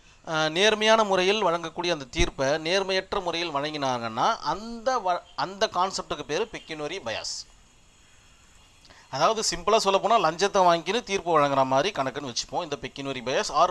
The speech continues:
money bias. அதாவது இவங்களுடைய கன்சிடரேஷன் பாத்தீங்கன்னா, அஹ், மறுபயனா பாத்தீங்கன்னா மணி அப்படின்ற ஒரு கான்செப்ட் இருக்கும்.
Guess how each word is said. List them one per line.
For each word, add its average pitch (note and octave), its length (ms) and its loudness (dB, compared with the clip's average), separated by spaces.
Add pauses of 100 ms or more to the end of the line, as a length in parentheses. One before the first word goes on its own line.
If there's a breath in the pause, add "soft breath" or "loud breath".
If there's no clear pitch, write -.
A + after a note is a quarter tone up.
money D3 160 -2
bias. C3 260 -2
அதாவது F#3 480 -6
இவங்களுடைய F#3+ 340 -2
கன்சிடரேஷன் F3+ 580 -4
பாத்தீங்கன்னா, E3 440 -4 (440 loud breath)
அஹ், E3 120 0
மறுபயனா G3 540 4
பாத்தீங்கன்னா F#3 260 0
மணி F#3 340 2
அப்படின்ற D3+ 260 -4
ஒரு C#3+ 160 0
கான்செப்ட் C3+ 420 -4
இருக்கும். A#2+ 340 -10